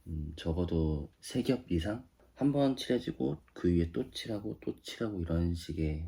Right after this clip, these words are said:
방식으로 그리고 있는데, 왜냐면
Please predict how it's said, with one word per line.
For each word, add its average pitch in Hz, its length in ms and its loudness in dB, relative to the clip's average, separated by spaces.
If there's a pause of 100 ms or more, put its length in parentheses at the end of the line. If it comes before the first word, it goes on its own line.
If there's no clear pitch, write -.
(120)
방식으로 80 800 0 (180)
그리고 82 380 2
있는데, 71 560 -6 (160)
왜냐면 87 680 0